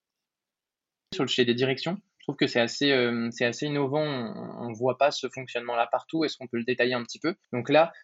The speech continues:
moi, ma question, ça va être par exemple sur la fonction campus. Euh, pourquoi c'est intéressant et important selon vous de travailler vraiment par, euh, parce que du coup, c'est une direction, c'est presque un métier en fait,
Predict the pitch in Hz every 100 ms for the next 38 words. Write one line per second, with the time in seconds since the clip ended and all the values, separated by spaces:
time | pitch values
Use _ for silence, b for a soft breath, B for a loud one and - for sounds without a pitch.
0 | - 147 131 127 120 175 139 117 113 120
1 | 113 131 139 120 107 - 120 - 120 123
2 | 117 165 196 - _ b b - 113 104
3 | _ - 135 - 156 156 127 117 123 -
4 | 131 131 127 139 143 127 117 120 - 139
5 | 127 127 120 113 120 175 202 B - -
6 | 120 117 120 113 117 156 156 123 110 107
7 | 107 113 127 - 120 - - 117 170 -
8 | 117 120 113 113 151 - 123 110 113 131
9 | - 123 107